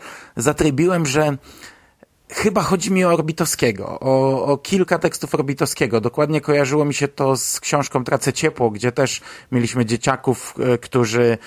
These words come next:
e, spotkali się z jakimiś niesamowitymi rzeczami najpierw w szkole, potem gdzieś tam w jakimś miasteczku, na, na jakiejś wiosce. I, i to mi tutaj grało, bo,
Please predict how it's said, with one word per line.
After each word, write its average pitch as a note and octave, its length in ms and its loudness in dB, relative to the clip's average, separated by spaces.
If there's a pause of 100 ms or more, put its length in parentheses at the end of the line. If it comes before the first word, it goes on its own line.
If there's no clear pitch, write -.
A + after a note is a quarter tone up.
(240)
e, A#2 720 2
spotkali C3 600 0
się B2 120 0
z A2+ 60 -2
jakimiś A#2+ 580 -2
niesamowitymi A#2+ 720 0
rzeczami A#2+ 460 0
najpierw A#2 360 -2
w - 120 -10
szkole, D3+ 420 0
potem A#2+ 640 0
gdzieś A2 240 -4
tam A#2+ 120 -2
w A2 40 -2
jakimś A#2 260 -4
miasteczku, C3+ 500 0
na, A#2+ 140 2
na A#2 140 0
jakiejś A2+ 280 -2
wiosce. C#3+ 540 0 (640)
I, D#3+ 380 0
i D#3+ 40 -2
to F#3+ 120 0
mi G3+ 80 0
tutaj F#3 240 -2
grało, E3+ 340 0
bo, C#3 240 -2